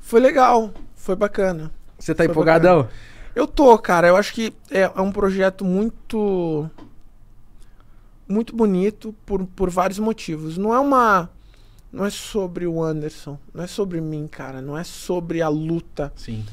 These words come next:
Speaker 1: É sobre os brasileiros e sobre o povo preto,
Speaker 2: Que
Speaker 1: né?
Speaker 2: foda, que foda, meu
Speaker 1: É
Speaker 2: irmão.
Speaker 1: uma parada, é muito além de mim.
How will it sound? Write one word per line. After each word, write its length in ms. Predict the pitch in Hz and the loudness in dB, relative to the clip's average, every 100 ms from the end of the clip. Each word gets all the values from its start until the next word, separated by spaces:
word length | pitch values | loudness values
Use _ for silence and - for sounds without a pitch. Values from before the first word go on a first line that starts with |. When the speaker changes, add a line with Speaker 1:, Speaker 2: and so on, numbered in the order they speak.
| - - - | -16 -20 -12
Speaker 1:
É 100 | 147 | -10
sobre 960 | 160 - - 165 160 165 185 214 269 277 - - - - - - - - - - | -10 -10 -6 -4 -2 -2 -2 -2 -4 -8 -18 -20 -20 -20 -20 -20 -20 -20 -20 -14
os 140 | 170 | -8
brasileiros 1040 | 165 175 175 170 160 156 160 208 226 - - | -2 -2 0 -2 0 -2 -2 -4 -6 -12 -12
e 80 | 214 | -12
sobre 1120 | - - 175 165 165 185 196 208 220 233 254 - - - - - | -12 -6 -2 -2 -2 -4 -4 -2 -2 -4 -8 -16 -20 -20 -20 -20
o 60 | |
povo 320 | 170 190 190 - | -8 -4 -4 -2
preto, 480 | 226 190 160 - - - - - - - | -2 0 -2 -10 -20 -18 -20 -20 -20 -16
Speaker 2:
Que 80 | - | -10
Speaker 1:
né? 100 | 160 | -6
Speaker 2:
foda, 300 | 131 131 107 - - | -4 -4 -6 -14 -20
que 100 | - | -20
foda, 380 | - - 147 120 | -20 -4 -2 -2
meu 100 | 110 | -4
Speaker 1:
É 20 | |
Speaker 2:
irmão. 120 | 107 170 | -2 -2
Speaker 1:
uma 120 | 170 | -4
parada, 480 | 170 160 156 170 175 185 185 175 - | -2 0 0 0 0 -2 -6 -10 -8
é 100 | - | -2
muito 300 | 180 196 233 | 2 2 2
além 220 | 208 196 175 | 2 2 -2
de 120 | 165 | -4
mim. 300 | 160 147 | -6 -6